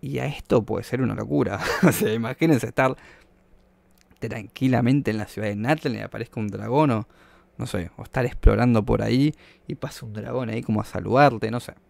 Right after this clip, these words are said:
Sería una locura, la verdad. Sinceramente creo que es lo más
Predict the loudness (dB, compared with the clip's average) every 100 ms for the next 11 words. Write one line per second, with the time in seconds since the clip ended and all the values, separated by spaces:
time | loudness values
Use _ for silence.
0 | _ _ _ 4 8 10 10 8 4 -2
1 | 0 2 4 4 2 -2 -20 -20 -20 -2
2 | 2 6 8 6 2 2 2 2 4 6
3 | 6 4 -2